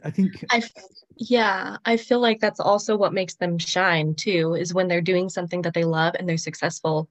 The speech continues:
Speaker 2: at that because they're confident.
Speaker 1: But it's too expensive though. It should, it shouldn't be nearly that, that as expensive as it is. The
Speaker 2: Yeah.
Speaker 1: I mean, I, I have students who,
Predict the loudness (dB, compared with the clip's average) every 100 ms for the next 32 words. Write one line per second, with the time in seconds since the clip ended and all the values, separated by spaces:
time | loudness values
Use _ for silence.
0 | _ -2 0 0 -2 -4 -4 0 -2 0
1 | -4 -4 -10 _ _ _ _ -8 -8 -6
2 | -10 -10 -14 -16 -18 _ -20 _ -10 -10
3 | -8 -10 -10 -10 -12 -12 -12 -14 -20 -20
4 | -20 _ -20 -20 _ _ _ -20 -18 -18
5 | -16 -16 -16 -20 -20 -20 -20 _ _ _
6 | _ _ _ _ _ _ -20 -20 -14 -6
7 | -4 -2 -2 -4 -10 _ _ _ _ -8
8 | -6 -6 -6 -10 -8 -10 -8 -10 -10 -10
9 | -14 -12 -12